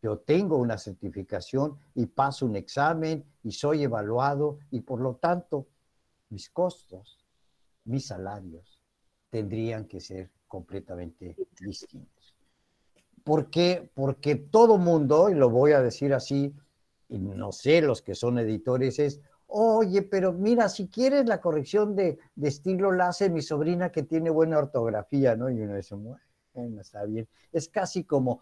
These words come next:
"Las ilustraciones del libro las hace mi hijo, que, ay, pinta bien bonito", ¿no? Perdón, no es cierto. Eso tiene que ser un trabajo de profesionales. Y no es una carrera, es una, un,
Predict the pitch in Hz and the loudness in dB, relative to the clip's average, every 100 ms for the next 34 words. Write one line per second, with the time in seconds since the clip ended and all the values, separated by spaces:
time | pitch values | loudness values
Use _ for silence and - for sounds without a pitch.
0 | _ - 147 147 165 160 165 170 - 220 | _ -2 -2 0 2 2 0 -2 0 2
1 | 226 185 180 180 196 185 160 135 175 - | 2 2 2 4 4 2 0 -2 -4 -2
2 | 180 156 170 - 160 196 170 165 143 147 | -2 -2 -2 0 -2 -2 -2 -2 -2 -2
3 | 135 123 120 117 113 110 110 110 113 107 | -2 0 0 0 -2 0 -2 -2 -6 -8
4 | - 110 _ _ 185 - _ _ 151 135 | -12 -20 _ _ -10 -10 _ _ -4 0
5 | 165 156 120 _ 120 123 139 - 87 127 | 0 0 -4 _ -4 -4 -4 -8 0 0
6 | 104 - _ _ _ _ _ _ 127 - | 0 -6 _ _ _ _ _ _ -8 -4
7 | 131 131 151 156 - 107 - 120 127 123 | -2 0 2 0 -2 -8 -6 -4 -6 -8
8 | _ - 135 127 107 123 131 - 113 104 | _ -6 -4 -2 0 0 -2 -6 -8 -6
9 | 107 98 98 - 92 87 85 _ _ _ | -8 -8 -10 -10 -12 -12 -14 _ _ _
10 | _ _ - 156 170 165 - 117 127 196 | _ _ 0 4 4 2 -6 0 2 4
11 | 202 123 104 87 101 104 107 101 120 127 | 2 -4 -10 -8 -4 -2 -2 -2 -6 -12
12 | _ _ - 131 147 139 - 92 92 95 | _ _ -4 2 2 0 -12 -16 -12 -10
13 | 98 - _ _ _ _ 117 117 262 | -10 -12 _ _ _ _ -6 -6 -6